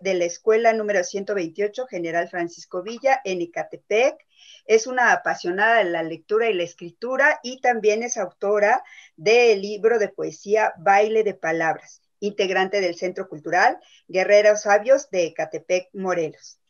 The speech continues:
Por otro, por otra parte, tenemos también a la maestra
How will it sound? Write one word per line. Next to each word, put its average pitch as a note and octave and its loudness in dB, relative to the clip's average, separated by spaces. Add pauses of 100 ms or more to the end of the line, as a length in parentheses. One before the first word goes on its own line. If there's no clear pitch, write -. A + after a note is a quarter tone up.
(540)
Por D#4+ 2
otro, C4 0 (200)
por A3+ 4
otra D#4 0
parte, D#4 2
tenemos G#3+ -8
también G3 -6
a G#3+ -4
la F3 -4
maestra G#3+ -2